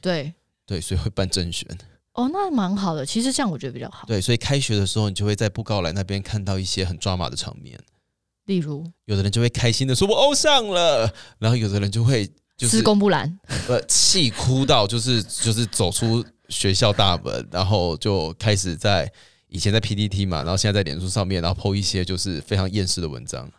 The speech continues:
Speaker 1: Oh my god！
Speaker 2: 对。
Speaker 1: 所以其实你整个 audition 的经-，厌是从大学就开始累积的。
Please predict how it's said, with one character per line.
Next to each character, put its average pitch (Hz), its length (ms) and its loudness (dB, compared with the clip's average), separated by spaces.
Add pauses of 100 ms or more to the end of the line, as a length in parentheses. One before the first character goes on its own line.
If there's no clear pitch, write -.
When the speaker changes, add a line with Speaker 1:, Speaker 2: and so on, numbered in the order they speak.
Speaker 1:
Oh 294 200 -2
my 339 260 2
god！ 349 800 -2
Speaker 2:
对。 80 300 -4
Speaker 1:
所 - 160 2
以 403 60 4
其 311 160 2
实 320 160 2
你 269 160 2
整 208 260 0
个 185 200 0
audition 220 540 0
的 185 160 0
经-， 247 600 -2 (400)
厌 247 300 2
是 247 180 0
从 165 280 -2
大 175 180 2
学 160 160 -6
就 156 80 -2
开 160 140 -6
始 104 60 -8
累 87 140 -12
积 - 240 -20
的。 - 60 -20